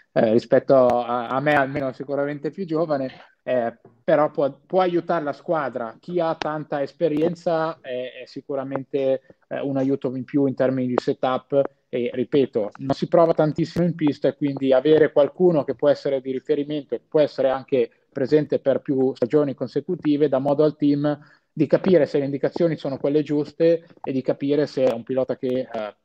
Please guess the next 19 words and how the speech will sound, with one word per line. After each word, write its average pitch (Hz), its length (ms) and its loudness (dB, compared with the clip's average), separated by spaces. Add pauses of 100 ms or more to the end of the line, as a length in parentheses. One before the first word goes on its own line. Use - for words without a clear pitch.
(100)
si - 160 -10
può 139 160 -2
seguire. 131 540 0
Quindi, 147 260 0 (380)
eh, 135 460 -6
e 120 60 -8
se - 180 4
è - 20 4
stato 175 340 2
confermato, 160 600 0
io 147 140 2
credo 135 260 0
che 123 100 -12
a 120 40 -12
questo - 220 -10
punto 139 560 0
abbiano 135 540 0
pensato 131 480 -4
che, 123 260 0